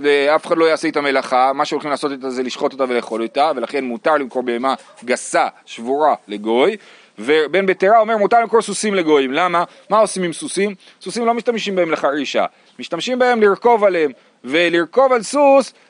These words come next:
זה לא, אה, שובר את שביתת בהמתו.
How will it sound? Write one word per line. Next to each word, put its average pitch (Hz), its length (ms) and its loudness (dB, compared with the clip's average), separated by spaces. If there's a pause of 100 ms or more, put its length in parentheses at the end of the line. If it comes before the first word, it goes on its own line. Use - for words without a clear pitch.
זה 160 220 0
לא, 254 440 4 (320)
אה, 180 520 0
שובר 196 440 2
את 190 60 -4
שביתת 175 400 0
בהמתו. 165 500 0